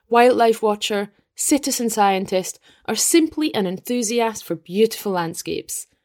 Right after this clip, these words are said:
If you want to immerse yourself in Scottish nature, I think you'll really enjoy this one. We're heading to one of Scotland's national parks, the Cairngorms. The Cairngorms National Park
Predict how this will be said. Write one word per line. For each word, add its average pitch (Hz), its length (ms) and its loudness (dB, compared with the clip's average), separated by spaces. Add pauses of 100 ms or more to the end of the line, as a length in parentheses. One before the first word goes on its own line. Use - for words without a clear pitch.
(280)
If - 160 -4
you 320 140 10
want 285 220 2
to 254 80 -2
immerse 233 360 0
yourself 180 400 -2
in - 80 -12
Scottish 190 460 -4
nature, 208 500 -6 (400)
I 247 140 0
think 254 360 -2
you'll 247 320 -4
really 294 300 6
enjoy 214 300 2
this 185 200 -8
one. - 220 -16 (880)
We're 254 120 4
heading 330 360 4
to 247 140 -6
one 208 200 2
of 196 80 -4
Scotland's 247 480 -2
national 180 460 -6
parks, - 640 -14 (420)
the 196 100 -2
Cairngorms. 185 840 -4 (880)
The 233 80 2
Cairngorms 311 600 4
National 214 380 -2
Park 175 460 -6